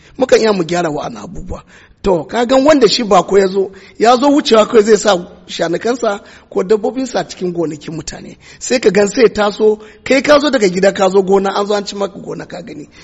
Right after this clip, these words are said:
Za ka ɗauka wane ne mai shanun nan? Sai ka ɗauka kila ɗan uwan naka nan ne ba Fulatin da kuke tare, shi ne kila mai wa'annan shanuka, eh, shanukan da suka wannan ɓarnan. Ka gan hankali ya fara tashiwa. Amma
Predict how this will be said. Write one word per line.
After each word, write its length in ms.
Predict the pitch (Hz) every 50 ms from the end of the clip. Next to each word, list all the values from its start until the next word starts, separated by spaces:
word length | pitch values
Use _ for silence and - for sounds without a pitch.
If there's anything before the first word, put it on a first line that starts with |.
| - -
Za 140 | - 233 269 269
ka 100 | - 233
ɗauka 240 | 226 226 214 214 196
wane 280 | 185 196 202 214 247 277
ne 120 | 269 254 226
mai 120 | 202 180
shanun 400 | 170 - 175 180 190 190 180 175
nan? 160 | 160 139 - - - - -
Sai 160 | - - 285
ka 120 | 277 262 247
ɗauka 240 | 226 233 226 220 202 -
kila 220 | 240 233 214 202 -
ɗan 180 | - 269 302 302
uwan 220 | 359 330 285 247
naka 280 | 226 214 220 214 - 196
nan 220 | 180 185 180 175 170
ne 80 | 170
ba 120 | 156 160 165
Fulatin 420 | - - 214 214 202 226 196 170
da 60 | 160
kuke 260 | 151 - - - 185 -
tare, 340 | - 160 160 - 185 185 - - - -
shi 240 | - - - 247 254
ne 100 | 240 202
kila 300 | - - 240 226 220 196
mai 80 | 180 170
wa'annan 300 | 170 190 180 175 170 165 156
shanuka, 460 | - - 170 185 185 - - - - - - - - -
eh, 180 | - 170 165 160
shanukan 420 | - - 160 156 165 - - 165 156
da 60 | 147
suka 160 | - - - 160
wannan 180 | 151 156 156 -
ɓarnan. 280 | - - 156 165 151 - - - - - -
Ka 140 | - 196 196
gan 200 | 208 208 202 202 - - - - - - -
hankali 340 | - 196 220 202 - 165 160
ya 80 | 156
fara 240 | - - 180 165 143
tashiwa. 480 | - - 151 147 - - 147 143 - - - - - - -
Amma 240 | - 208 220 254